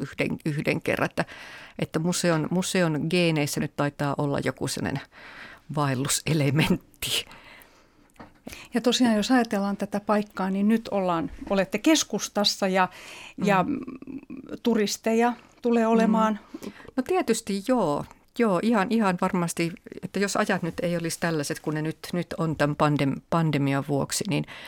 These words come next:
Speaker 1: niin todennäköisesti nyt iso osa näistä meidän ensimmäisistä, ensimmäisistä vieraista, näyttelyvieraista olisi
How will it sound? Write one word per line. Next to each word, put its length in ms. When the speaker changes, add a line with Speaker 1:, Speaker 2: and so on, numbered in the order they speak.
Speaker 1:
niin 200
todennäköisesti 920
nyt 180
iso 300
osa 300
näistä 260
meidän 300
ensimmäisistä, 720
ensimmäisistä 760
vieraista, 680
näyttelyvieraista 920
olisi 340